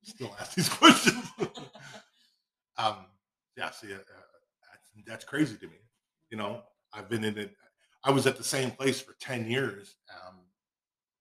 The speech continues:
Speaker 1: and then they moved me to this other place, which is technically still the same campus, but it's just a different group of kids.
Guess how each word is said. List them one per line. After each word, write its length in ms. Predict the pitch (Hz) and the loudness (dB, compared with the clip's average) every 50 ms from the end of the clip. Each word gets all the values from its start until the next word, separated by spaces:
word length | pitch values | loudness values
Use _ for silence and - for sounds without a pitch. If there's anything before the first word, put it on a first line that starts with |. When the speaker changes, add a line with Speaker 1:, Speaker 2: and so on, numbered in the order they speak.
| _ _ - | _ _ -20
Speaker 1:
and 100 | 95 98 | -20 -18
then 140 | 107 101 101 | -18 -16 -14
they 100 | 98 95 | -12 -12
moved 300 | 98 101 101 95 95 98 | -12 -12 -12 -14 -14 -14
me 160 | 98 92 90 - - | -16 -16 -14 -14 -14
to 80 | - 104 | -14 -14
this 180 | 95 90 - | -14 -14 -14
other 140 | 120 113 104 | -14 -14 -14
place, 260 | - - 104 101 - | -16 -18 -20 -16 -12
which 140 | 120 - - | -12 -12 -12
is 100 | - - | -12 -12
technically 560 | - - 143 117 120 - - 117 104 98 - _ _ _ _ _ _ | -8 -8 -8 -8 -8 -6 -4 -4 -4 -4 -6 _ _ _ _ _ _
still 240 | - - 131 120 107 | -12 -6 -2 -2 -2
the 60 | - | -2
same 280 | - - 117 107 101 | -4 -6 -6 -8 -12
campus, 560 | - - - 113 110 107 - 110 104 - - - _ _ _ _ - | -14 -14 -12 -12 -12 -12 -12 -16 -20 -20 -20 -20 _ _ _ _ -16
but 120 | 110 95 | -16 -16
it's 100 | - - | -14 -12
just 200 | - 107 - - _ | -12 -12 -12 -14 _
a 100 | - 101 | -14 -14
different 240 | - - 95 90 _ _ _ _ _ | -14 -14 -20 -20 _ _ _ _ _
group 180 | - 107 101 - | -20 -20 -20 -20
of 40 | _ | _
kids. 400 | _ - 101 101 101 - - - | _ -10 -10 -10 -10 -12 -20 -20